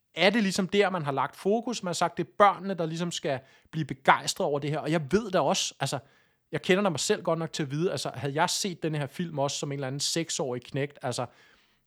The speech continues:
jeg havde været ellevild med alle de farverige, vanvittige, sjove, mærkelige, besynderlige ting, der sker i det her univers, ikke? Og, og i øvrigt har man som seksårig ikke forstand på stor filmkunst, vel? Så, så det, det, den er, altså, den er på en eller anden måde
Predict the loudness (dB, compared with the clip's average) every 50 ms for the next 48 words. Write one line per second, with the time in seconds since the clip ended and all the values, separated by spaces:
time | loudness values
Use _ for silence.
0 | _ _ _ -8 -4 -4 -2 0 0 -2 -2 -4 _ _ 4 6 6 6 4 2
1 | 2 0 -2 -4 -4 -6 -8 -10 -10 -6 -4 -2 0 0 0 0 -2 -4 -6 -10
2 | -12 2 6 6 8 8 8 6 6 4 0 -2 -4 -4 -4 -4 -2 0 0 0
3 | 0 0 -2 -4 -4 -6 -6 -6 -6 -6 -6 -4 -4 -2 -2 0 0 0 0 0
4 | 0 0 -2 -2 -2 -2 0 0 0 0 -2 -4 -6 -6 -4 -4 -6 -6 -8 -6
5 | -4 -4 -4 -4 -4 -4 -6 -6 -6 -4 -2 -2 -2 -2 -4 -6 -8 -4 -2 -2
6 | -2 -2 -2 -6 -8 -8 -8 -8 -6 -4 -4 -2 -2 -2 -2 -4 -4 -4 -2 0
7 | 0 0 0 0 -2 -6 -8 -8 -10 -14 -20 -20 -20 -20 -20 -12 -2 2 4 4
8 | 4 2 2 0 0 2 2 4 4 2 2 0 -6 -16 -16 -10 -4 -2 -2 -2
9 | -2 -2 -4 -6 -6 -4 -2 -2 -2 -2 -2 -4 -2 -2 -4 -4 -6 -8 -8 -6
10 | -2 -2 -2 -2 -2 -6 -6 -4 -2 -2 -2 0 -2 -4 -4 -4 -4 -2 -2 -2
11 | -2 -4 -6 -4 -4 -2 0 0 0 -2 -2 -4 -12 -20 -20 -20 -20 _ _ -12
12 | -10 -10 -10 -10 -10 -12 -6 -4 -4 -4 -2 0 0 0 0 -4 -6 -10 -20 -16
13 | -12 -12 -8 -2 0 2 4 4 4 4 4 2 2 2 0 0 0 2 4 6
14 | 6 4 4